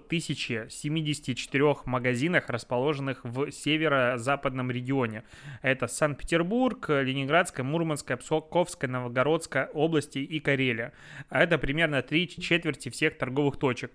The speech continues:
При этом дополнительно, параллельно с этим, а, <clears throat> а, будет отказываться ещё и «Магнит»,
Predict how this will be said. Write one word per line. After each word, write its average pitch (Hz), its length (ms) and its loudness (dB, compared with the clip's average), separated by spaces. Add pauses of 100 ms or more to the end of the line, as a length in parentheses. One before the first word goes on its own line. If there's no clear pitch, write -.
При 143 180 4
этом 175 320 4
дополнительно, 135 720 0
параллельно 127 420 2
с - 100 -8
этим, 127 320 -2 (380)
а, 135 380 4
<clears throat> - 1300 -4
а, 147 220 4
будет 156 300 2
отказываться 139 520 4
ещё 143 220 2
и 139 40 4
«Магнит», 135 540 0